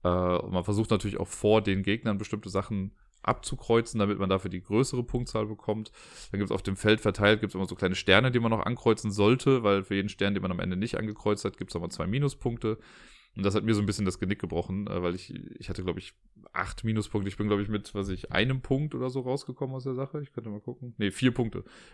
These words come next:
Gerda hatte sechzehn, ich hatte vier Punkte. Es war ein kleines Schlachtfest. Aber es, ja, wenn beide Spieler das Spiel kennen, so gerade zu zweit, geht das einfach mega flott und das mag ich sehr daran.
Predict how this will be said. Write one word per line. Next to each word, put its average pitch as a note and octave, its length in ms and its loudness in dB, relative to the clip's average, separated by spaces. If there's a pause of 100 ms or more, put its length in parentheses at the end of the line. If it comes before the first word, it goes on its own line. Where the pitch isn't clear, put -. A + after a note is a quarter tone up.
(140)
Gerda A2 180 4
hatte G#2 140 2
sechzehn, A2+ 360 -2
ich G2+ 140 -6
hatte G#2 140 -4
vier G#2 220 0
Punkte. F#2 300 -4
Es F#2 160 -4
war F2+ 220 -2 (680)
ein G2 120 -2
kleines G2+ 540 0
Schlachtfest. - 1120 -8 (240)
Aber E3 300 6
es, - 280 -2 (280)
ja, B2+ 140 2 (280)
wenn A#2 420 -2
beide A#2+ 240 4
Spieler C3 360 -2
das A#2+ 100 -2
Spiel A#2 200 -2
kennen, C#3+ 180 2
so B2 60 -2
gerade A2+ 200 4
zu - 140 -10
zweit, B2 280 0
geht B2 140 -2
das A#2+ 100 -2
einfach A2 280 -6
mega A2+ 560 -2
flott - 340 -4 (380)
und G#2+ 160 -6
das - 320 -6
mag F2+ 200 -2
ich F2 140 -8
sehr D#2 140 -2
daran. - 280 -8